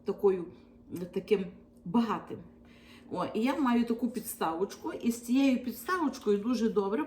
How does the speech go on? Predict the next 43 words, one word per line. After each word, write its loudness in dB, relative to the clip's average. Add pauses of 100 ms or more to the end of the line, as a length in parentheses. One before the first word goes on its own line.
(120)
тому 6
що 0
ти 0
собі 0
взяв 2
і 0
ти 0
собі -4
переніс 0
на -4
один 0
стіл, -4
потім -4
можна -8
перенести -6
на -6
другий 0
стіл, -2
де, -2 (680)
де 6
с-, 0
с-, -4
собі 0
люди 2
будуть 0
сидіти, -4
чай -6
пити. -2 (300)
Воно 4
є 4
дуже 2 (260)
просто, 4
нічого 4
не 6
розлітається, 2
бо, 4 (340)
бо 0
ця 2
підставка 0
має 0
такі -8
бортики -8
кругом, -2